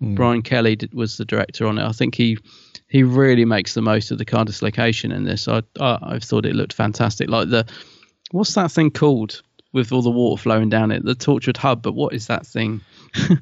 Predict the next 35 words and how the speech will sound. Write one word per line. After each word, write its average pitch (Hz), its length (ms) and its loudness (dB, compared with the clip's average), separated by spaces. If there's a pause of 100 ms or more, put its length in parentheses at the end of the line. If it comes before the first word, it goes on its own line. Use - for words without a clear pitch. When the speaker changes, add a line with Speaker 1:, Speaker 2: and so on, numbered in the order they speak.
(140)
Speaker 1:
Oh, 147 220 2
I 117 60 2
Speaker 2:
The 143 60 6
Speaker 1:
don't 147 120 6
know. 151 80 8
Speaker 2:
water 143 200 4
fountain, 123 600 0
whatever 135 300 2
Speaker 1:
Yeah. 151 60 4
Speaker 2:
that 143 200 2
is. 147 260 2
Speaker 1:
I 143 60 -2
don't 143 180 2
Speaker 2:
It 156 60 2
Speaker 1:
know 156 40 2
Speaker 2:
looks 156 180 -2
Speaker 1:
what - 40 -20
the 127 240 2
fountain's 139 600 0
called 113 280 -2
itself, 110 420 -4
but - 100 -4
I - 40 2
know 139 140 4
Speaker 2:
No, - 40 2
it - 40 2
Speaker 1:
that's - 160 0
Speaker 2:
does 202 100 2
Speaker 1:
the, 202 60 2
Speaker 2:
have 185 120 2
a 175 60 2
name, 185 360 0
I 98 40 -2
think. 101 340 -6
Speaker 1:
that 139 220 0